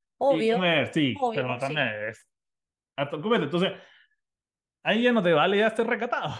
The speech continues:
Speaker 1: <laughs>
Speaker 2: No,
Speaker 1: Como que
Speaker 2: es como, sí, po, no, no cachai.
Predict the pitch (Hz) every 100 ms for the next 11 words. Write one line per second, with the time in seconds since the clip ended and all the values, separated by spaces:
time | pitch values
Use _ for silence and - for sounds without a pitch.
0 | - 175 202 202 208 233 220 202 190 185
1 | 180 190 - 185 151 135 123 117 113 _
2 | _ _ _ _ - 156 170 220 160 127
3 | 113 98 139 147 147 156 151 - 160 214
4 | 190 123 110